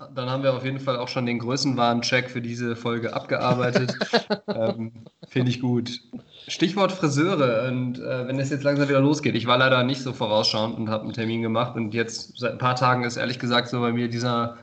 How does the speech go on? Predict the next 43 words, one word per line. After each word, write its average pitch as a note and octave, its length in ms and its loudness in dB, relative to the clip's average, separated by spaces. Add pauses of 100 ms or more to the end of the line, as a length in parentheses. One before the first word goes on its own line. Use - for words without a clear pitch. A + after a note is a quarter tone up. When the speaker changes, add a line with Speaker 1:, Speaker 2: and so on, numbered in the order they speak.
Speaker 1:
Modus B2 340 0
eingesetzt, A#2+ 460 2
dass A#2 100 0
ich A2 80 -4
denke, A#2 280 2
ja, G#2+ 280 4
wenn A2+ 80 0
ich A#2 100 -2
jetzt - 300 -2 (100)
frage B2+ 460 2
oder A#2 160 2
anrufe, C3 420 -2
dann A#2 360 -2
sagen A#2 320 2
die A#2+ 100 0
sowieso, A#2 420 2
Speaker 2:
Aber B2 120 8
Speaker 1:
ja. A#2 40 6
Speaker 2:
schon A#2 160 6
für E3+ 140 6
die E3 80 4
nächsten F3 320 4
sieben D#3+ 300 0
Wochen D#3 280 0
dicht. B2+ 220 -6
Speaker 1:
Ja, A2 400 4
dann A2+ 320 2
machen, A#2 500 2
dann A2 580 -2
wie A#2+ 60 2
so B2+ 120 4
ein A#2+ 200 4
handelsüblicher B2 1000 4
Orthopäde, B2 640 4
ja? B2+ 300 2
Wenn A2+ 120 0
du A#2 40 -2
da A#2 120 2
einen A#2 80 2
Termin A#2 320 4
<laughs> C3 40 8
haben B2+ 140 4
willst, B2+ 280 0